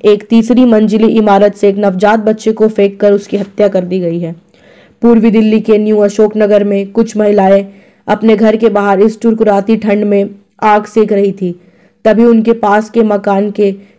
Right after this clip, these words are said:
खिड़की से किसी ने कुछ फेंका, जिसके बाद कुछ महिलाएं पास गई और फिर हैरान रह गई। उन्होंने देखा कि एक नवजात बच्चा घायल हालात में रो रहा है,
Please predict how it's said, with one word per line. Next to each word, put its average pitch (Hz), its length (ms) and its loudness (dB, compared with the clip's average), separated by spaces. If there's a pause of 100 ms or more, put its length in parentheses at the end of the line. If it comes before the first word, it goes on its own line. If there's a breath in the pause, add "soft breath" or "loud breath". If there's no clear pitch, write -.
खिड़की 226 320 0
से 226 160 2
किसी 220 300 -2
ने 220 140 2
कुछ 226 240 -2
फेंका, 190 360 -2
जिसके 202 360 -2
बाद 202 280 0
कुछ 226 240 -2
महिलाएं 196 440 0 (420 loud breath)
पास 214 280 2
गई 220 260 2
और 202 300 0
फिर 208 220 0
हैरान 208 420 0
रह 214 200 0
गई। 214 260 2
उन्होंने 202 400 -4
देखा 196 360 -2
कि 202 220 0
एक 190 120 -4
नवजात 202 460 0
बच्चा 202 400 -2
घायल 202 400 0
हालात 196 400 -4
में 202 120 -2
रो 202 140 2
रहा 185 220 0
है, 185 240 -4